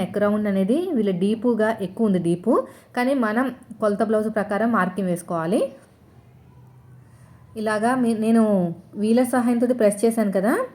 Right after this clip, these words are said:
ఆ మార్కింగ్ అనేది బయటకు కనిపిస్తుంది చూడండి. ఇలా నీట్‌గా, ఇలా నీట్‌గా రౌండ్‌గా ఇలా మార్కింగ్ వేసుకున్న తర్వాత ఇప్పుడు zigzag మెథడ్‌లో కుట్టాలన్నమాట. అంటే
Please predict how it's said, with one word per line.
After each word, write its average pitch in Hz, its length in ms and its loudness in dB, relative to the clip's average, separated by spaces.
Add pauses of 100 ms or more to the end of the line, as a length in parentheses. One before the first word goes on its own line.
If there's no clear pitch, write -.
(180)
ఆ 202 40 0
మార్కింగ్ 202 460 2
అనేది 220 240 2
బయటకు 190 240 2
కనిపిస్తుంది 185 500 -2
చూడండి. 180 480 0 (400)
ఇలా 208 160 -2
నీట్‌గా, 214 560 0 (1400)
ఇలా 202 180 0 (100)
నీట్‌గా 226 340 4
రౌండ్‌గా 208 600 4 (3000)
ఇలా 208 120 -2
మార్కింగ్ 208 480 2
వేసుకున్న 214 340 0
తర్వాత 208 240 2
ఇప్పుడు 311 280 2 (420)
zigzag 233 360 4 (100)
మెథడ్‌లో 226 340 2
కుట్టాలన్నమాట. 180 600 0
అంటే 196 220 2